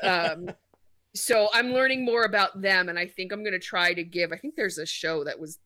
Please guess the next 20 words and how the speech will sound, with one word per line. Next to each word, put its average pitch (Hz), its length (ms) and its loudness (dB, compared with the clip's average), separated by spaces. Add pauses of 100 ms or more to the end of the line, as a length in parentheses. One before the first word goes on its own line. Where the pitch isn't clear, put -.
(120)
called 165 360 -4
Medici. 151 640 -10
I, 156 140 -6
I've 202 160 2
tried 226 360 2
it 208 120 0
twice, 170 480 0
and 170 80 -6
I 170 60 -2
haven't, 170 360 0
it 135 180 -10
hasn't 160 300 -12 (1400)
landed, 180 520 -2
but 147 80 -10
I'm 151 80 -8
gonna 160 140 -4
try 160 260 -2
a 139 60 -4
third - 280 -12
time. - 400 -18